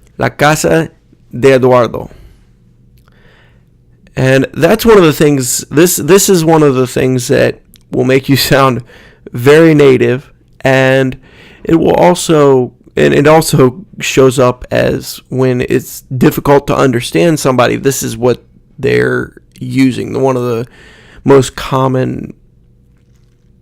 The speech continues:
uh, speech forms that really troubles non-native speakers. So if you can pick this up, you'll be, uh,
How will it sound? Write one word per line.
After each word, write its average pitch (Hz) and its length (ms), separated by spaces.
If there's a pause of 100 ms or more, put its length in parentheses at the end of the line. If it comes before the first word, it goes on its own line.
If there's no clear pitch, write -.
(360)
uh, - 580 (400)
speech - 840 (720)
forms 123 760
that 120 720 (580)
really 143 760 (320)
troubles 123 800
non-native 120 600
speakers. - 600 (240)
So - 280
if 123 120
you 147 80
can 143 140
pick 160 220
this - 240
up, 139 340 (600)
you'll 131 100
be, 123 180 (540)
uh, 80 320